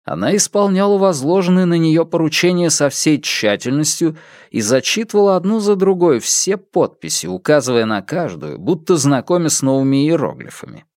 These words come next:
На первом рисунке справа вверху чёрная туча закрывала серп луны. Вверху слева падали чёрные листья, оставляя за собой чёрные линии.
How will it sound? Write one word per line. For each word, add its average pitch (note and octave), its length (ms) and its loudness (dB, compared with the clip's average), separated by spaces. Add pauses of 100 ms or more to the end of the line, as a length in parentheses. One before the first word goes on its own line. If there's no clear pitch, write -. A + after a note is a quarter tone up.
(760)
На D3 180 -6
первом F#3 440 2
рисунке C#3 480 0
справа C#3+ 440 2
вверху A2 580 -2
чёрная F#3+ 580 0
туча D#3+ 440 -4
закрывала A#2 600 0
серп E3 380 0
луны. F3 460 2 (500)
Вверху D3 480 2
слева D#3+ 480 0
падали A2 420 -2
чёрные A2 500 0
листья, C3+ 460 0
оставляя A#2+ 500 0
за D3 120 0
собой C#3 340 0
чёрные A#2 560 0
линии. G2+ 480 -6